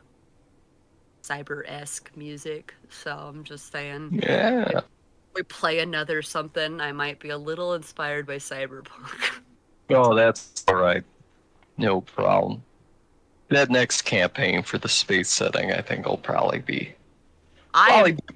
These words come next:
Speaker 2: pretty good for what you're going for.
Speaker 1: I am so ready for that. I have the character in mind. I think it's gonna fit perfect. I'm not saying that he's also, like, inspired by, like, kind of the same story elements of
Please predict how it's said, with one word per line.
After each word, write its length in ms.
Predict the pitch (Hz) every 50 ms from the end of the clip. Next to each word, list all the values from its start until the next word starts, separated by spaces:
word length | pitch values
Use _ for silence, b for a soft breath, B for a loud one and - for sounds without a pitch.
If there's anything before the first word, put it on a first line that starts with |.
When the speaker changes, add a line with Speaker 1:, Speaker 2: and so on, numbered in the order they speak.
| - -
Speaker 2:
pretty 340 | - 220 220 208 165 143 127
good 300 | 123 131 120 113 104 98
for 260 | - - 110 95 95 101
what 300 | - - 110 101 - -
you're 120 | - -
going 360 | - - 95 - - - - -
for. 380 | - - 120 - 120 127 127 - _ _ _ _ _ _ -
Speaker 1:
I 120 | 214 233 254
am 180 | 240 220 202
so 420 | 185 - - - 220 220 226 233 233
ready 360 | 233 226 208 196 185 180 180
for 220 | - - 185 180 170
that. 360 | 170 165 160 160 160 156 -
I 180 | - 170 175 185
have 340 | 175 185 190 180 180 175 175
the 140 | - 180 170
character 920 | - - 190 180 180 185 185 - - - 196 185 180 175 180 180 175 170 - _ _ _ _ _ _ _
in 240 | 170 185 190 196 196
mind. 380 | 185 180 170 165 165 165 160
I 60 | 151 151
think 260 | - - 165 165 180
it's 140 | 170 - -
gonna 240 | - 165 160 151
fit 380 | 151 _ _ - 175 165 160 -
perfect. 680 | - - - 165 160 165 - - 202 202 202 202 - - B B B B _ _ _ _ _ _ _ _ _ _ _
I'm 160 | - 160 165
not 240 | 160 160 170 175 170
saying 320 | - - 180 175 175 175 175
that 120 | 170 165
he's 160 | 165 160 151
also, 380 | 165 160 165 165 - 185 175 170
like, 220 | 165 160 160 -
inspired 520 | 160 151 - - - 160 160 160 165 170 160
by, 280 | 165 160 160 156 151
like, 240 | 151 151 156 156 151
kind 180 | - 160 156 156
of 80 | 156
the 80 | 151 156
same 300 | - - 165 160 151 147
story 340 | - - - 156 156 160 165
elements 460 | 160 165 165 165 170 170 170 - - -
of 440 | - 160 156 151 151 156 165 165 175